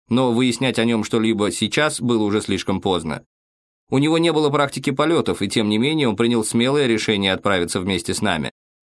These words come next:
«Если всё сложится благополучно, у нас в распоряжении будет три недели, чтобы узнать друг друга.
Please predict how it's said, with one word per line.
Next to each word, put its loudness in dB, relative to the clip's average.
«Если 2
всё 0
сложится 2
благополучно, 0
у 0
нас 0
в 0
распоряжении 0
будет 0
три 2
недели, 2
чтобы -2
узнать 0
друг 0
друга. -2